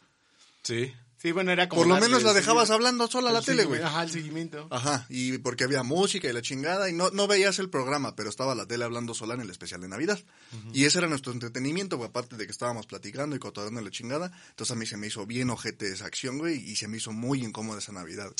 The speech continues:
Speaker 1: No manches.
Speaker 2: Fue lo único, güey. Bueno, y a lo mejor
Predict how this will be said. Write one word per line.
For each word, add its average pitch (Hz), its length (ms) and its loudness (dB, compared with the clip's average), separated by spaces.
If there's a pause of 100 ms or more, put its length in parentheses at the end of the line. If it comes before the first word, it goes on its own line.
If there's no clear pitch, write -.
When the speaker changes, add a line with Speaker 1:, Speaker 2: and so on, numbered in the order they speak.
(360)
Speaker 1:
No 110 100 -16
manches. 107 300 -16
Speaker 2:
Fue 175 140 2
lo 196 80 4
único, 190 340 0
güey. 160 220 -4
Bueno, 202 340 6
y 120 140 -2
a 117 40 0
lo 117 100 -2
mejor 131 440 2